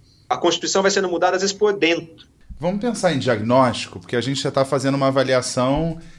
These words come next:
Speaker 2: digamos, de fatos consumados. Como a gente aqui defende a democracia, é bom a gente ficar atento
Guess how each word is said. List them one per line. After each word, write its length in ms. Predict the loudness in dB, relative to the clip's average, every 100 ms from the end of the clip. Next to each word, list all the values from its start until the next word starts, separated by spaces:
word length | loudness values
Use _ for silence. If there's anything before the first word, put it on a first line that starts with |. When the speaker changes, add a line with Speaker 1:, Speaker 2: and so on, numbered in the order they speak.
| -20 -6
Speaker 2:
digamos, 640 | -4 2 2 2 0 -2
de 240 | -4 -6
fatos 360 | 2 2 4 0
consumados. 920 | 0 0 2 4 4 2 -6 -16 -18 _ _ _ _ _ _ _ -4
Como 160 | 0
a 40 | 2
gente 280 | 2 2
aqui 380 | 0 0 2 2
defende 520 | 0 -4 -4 0 2
a 40 | 2
democracia, 960 | 2 2 2 2 0 0 2 0 -4 -12 _ _ _ -2 0
é 60 | 2
bom 140 | 2
a 40 | 2
gente 180 | -2
ficar 200 | -2 0
atento 580 | 0 2 0 0 -4 -12